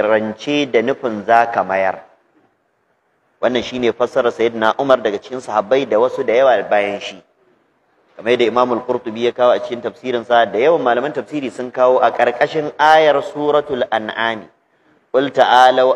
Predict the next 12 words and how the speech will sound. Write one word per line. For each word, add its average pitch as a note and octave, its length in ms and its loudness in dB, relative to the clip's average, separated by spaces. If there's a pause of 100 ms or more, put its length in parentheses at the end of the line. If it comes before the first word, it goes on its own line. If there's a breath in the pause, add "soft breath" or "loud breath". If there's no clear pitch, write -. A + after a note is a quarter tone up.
أتل C3 300 -4
ما C3 240 2
حرم B2+ 440 0
ربكم A#2 600 -2
عليكم G#2+ 560 -2 (160)
ألا C#3 340 4 (140)
تشركوا C3+ 500 -8
به B2 220 -8 (160)
شيئا C#3+ 360 2 (520)
وبالوالدين B2 1040 2 (240)
إحسانا." A2 500 0 (540)
Har D#3+ 200 2